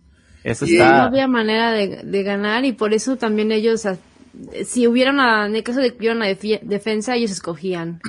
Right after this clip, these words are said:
Speaker 3: quién podía
Speaker 2: Ujú.
Speaker 3: defender, porque la bru-, si eras bruja, pues obvio ibas a escoger al diablo para que te defienda. La
Speaker 1: Exacto.
Speaker 3: absurdez total.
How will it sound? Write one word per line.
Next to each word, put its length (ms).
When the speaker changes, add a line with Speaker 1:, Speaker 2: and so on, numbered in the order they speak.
Speaker 3:
quién 220
podía 260
Speaker 2:
Ujú. 80
Speaker 3:
defender, 540
porque 640
la 140
bru-, 220
si 360
eras 240
bruja, 360
pues 180
obvio 360
ibas 180
a 40
escoger 500
al 160
diablo 320
para 160
que 80
te 140
defienda. 580
La 140
Speaker 1:
Exacto. 280
Speaker 3:
absurdez 300
total. 460